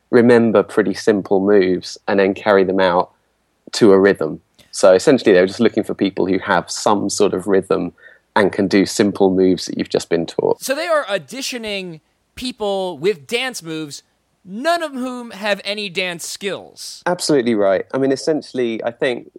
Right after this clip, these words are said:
Speaker 1: part of what they were looking for was, do you have rhythm? And then the other part is, do you have enthusiasm? So if you, if you're rubbish at it and you keep screwing it up,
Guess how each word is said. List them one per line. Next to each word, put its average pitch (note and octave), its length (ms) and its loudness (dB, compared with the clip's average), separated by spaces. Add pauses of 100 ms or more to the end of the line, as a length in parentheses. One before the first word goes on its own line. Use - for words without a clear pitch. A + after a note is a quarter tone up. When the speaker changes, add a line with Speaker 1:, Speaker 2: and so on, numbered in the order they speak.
(140)
Speaker 1:
part E3+ 220 2
of C3+ 80 -6
what B2+ 120 0
they A2 80 4
were A2 80 2
looking A2 280 -4
for G2 280 -2
was, G2 300 -2 (680)
do C#3 80 4
you A2 220 2
have - 220 -2
rhythm? E2 520 -4
And A2 140 -2
then A2 100 -2
the A2+ 120 2
other B2+ 160 4
part F#2 320 2
is, F#2+ 120 -6
do A2 120 -4
you G#2+ 120 -2
have G2+ 180 -4
enthusiasm? A#2+ 840 -2 (260)
So G#2+ 160 4
if A2+ 200 0
you, A2+ 220 -2 (300)
if - 160 -14
you're B2 120 2
rubbish G#2 360 0
at E2+ 140 0
it E2+ 140 -4
and F2+ 100 -8
you F2 60 -6
keep - 220 -6
screwing F#2+ 360 0
it - 100 -6
up, - 280 -4